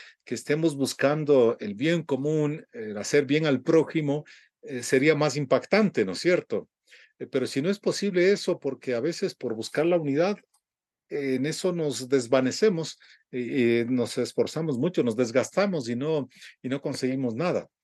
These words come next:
Pero sí, ahí está. Eh, nuestros líderes deberían propiciar un poquito de mayor compromiso con las causas, em, sociales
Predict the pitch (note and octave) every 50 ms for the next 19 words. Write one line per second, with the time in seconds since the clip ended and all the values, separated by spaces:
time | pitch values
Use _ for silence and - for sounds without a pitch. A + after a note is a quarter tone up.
0 | _ _ _ _ _ _ _ _ - D#3 D3+ D3 D3+ D3+ D3 D3 C#3 C3 - -
1 | - - - - G#3+ G#3+ E3+ - - - - A#2+ B2+ D#3+ G3 G#3 F#3+ E3 - -
2 | - G3 G3+ F3+ A#2+ G2+ G#2+ - - C#3 A#2+ A#2 A2+ A#2 A#2+ B2 B2+ B2+ C3 B2+
3 | - - C#3+ B2+ A2 A#2 C3 D#3+ F3 F#3 F#3+ G3+ G3+ E3+ D3 C#3+ C#3 C#3+ D3+ E3+
4 | F3 F3 E3 - - E3+ D#3 C#3+ - C#3+ A#2+ - - D#3+ E3+ E3 E3+ F#3 G3 -
5 | - F#3 D#3+ C#3+ - C#3+ C3 D3 E3 F3 E3 D3+ D3+ C#3+ C#3 C#3+ D#3+ E3+ E3 -
6 | E3+ E3 D#3 D3+ C#3+ B2+ - - D3 C3+ C3+ F3+ G#3+ G#3+ - - A3 A#3 A#3 -
7 | - - - - _ _ - C#3+ C#3 C3+ C3+ B2 - - - D3+ D#3+ D#3+ D3 -
8 | - D3+ D3 C#3 C3 A#2 - - C#3 B2+ A#2 A2+ A2+ A#2+ A2 - - - C#3 A#2
9 | - - C#3 D3 D#3 F3+ G#3 A3 G3+ - - -